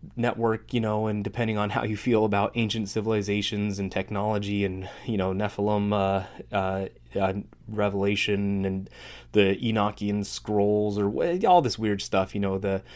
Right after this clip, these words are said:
pillars with science and religion once were one and all this kind of strange things. I-, it's really irrelevant to some degree how you feel on that piece,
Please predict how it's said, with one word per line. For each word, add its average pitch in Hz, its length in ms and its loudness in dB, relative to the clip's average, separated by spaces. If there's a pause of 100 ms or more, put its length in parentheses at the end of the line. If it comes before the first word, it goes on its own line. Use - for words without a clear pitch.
(220)
pillars 107 480 6
with 107 540 -4
science 98 540 0
and 98 120 -4
religion 98 420 0
once 101 240 -2
were 101 120 2
one 98 340 0
and 95 100 -2
all 95 120 0
this 95 140 -4
kind 98 180 -6
of 87 80 -8
strange 95 340 -6
things. 113 320 -2
I-, 123 60 -4
it's 123 400 -2
really 123 240 0
irrelevant 101 560 -2
to 101 120 -4
some 101 160 -6
degree 98 180 -4
how 95 100 -4
you 90 100 -6
feel 131 460 0
on 98 180 -4
that 147 300 -2
piece, 95 500 -6